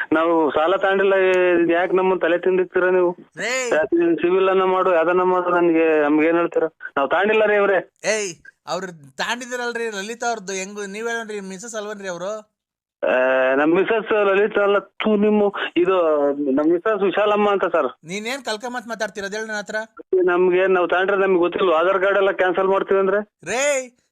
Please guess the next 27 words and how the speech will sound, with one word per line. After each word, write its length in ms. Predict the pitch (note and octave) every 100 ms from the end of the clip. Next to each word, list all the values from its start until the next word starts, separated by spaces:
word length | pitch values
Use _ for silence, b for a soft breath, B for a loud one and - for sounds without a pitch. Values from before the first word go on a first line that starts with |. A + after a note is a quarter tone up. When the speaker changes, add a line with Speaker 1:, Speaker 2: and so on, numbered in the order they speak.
| -
Speaker 2:
ನೀನ್ 160 | A3
ಸೈನ್ 300 | - B3+ D4
ಹಾಕಿದ್ಯಲ್ರಿ? 1080 | C#4+ C4 C4+ C4 C4 A#3+ A3 B3+ C4 A#3+ _ _ _ _ B2+
Speaker 1:
ನಾ 140 | C#3
ಸೈನು 380 | C#3+ E3+ G3 G#3
ಹಾಕಿಲ್ಲ, 360 | G3+ F#3 G3+
ನಾನು 300 | G#3 F#3+ F#3+ F3+ F3 E3 D#3 D3 C#3 - B B
ಆಧಾರ್ 240 | C3 E3 F#3
ಕಾರ್ಡು 240 | F#3+ F#3+
ಇಲ್ಲ 120 | F#3+
ನಂದು. 300 | F#3 E3+ C3 - D3
Speaker 2:
ರೇ, 420 | F3+ A3+ G#3+ G3+ _ _ _ -
ಪಂಚೆಲ್ 500 | F#3 G#3+ A#3+ A#3 A3+
ನಿಂತ್ಕೊಂಡು 960 | A3 G3+ A#3 A#3 G#3+ G3+ A#3 A#3+ A3 b _ E3
ಒಂದ್ 140 | F3+
ಶರ್ಟ್ 300 | G3 G3 G#3
ಹಾಕೊಂಡು 360 | A#3 A3+ A3 G#3+
ಫೋಟೋ 320 | A3 A#3 A#3
ಎಲ್ಲ 140 | A3+
ಹೊರ್ದ್ 240 | G#3+ F#3+ -
ಕೊಡ್ಸಿದ್ರಲ್ರಿ 680 | A3 G3+ A#3 G#3 A3 G#3
ನಾನ್ 260 | G3 G3 G#3+
ಶೂಟಿ 280 | A3+ G#3+ G#3+
ಅಂತ. 220 | G#3 G3 F#3 G3+ G3+ _ _ _ _ -
ಮಾರ್ಕೆಟ್ 380 | F3+ G#3 A#3+ -
ಕೆಲ್ಸಕ್ಕೆ 280 | G3+ G3 A#3
ಹೋಗ್ತೀವಿ, 760 | C4+ A#3+ A3+ A3+ G#3+ _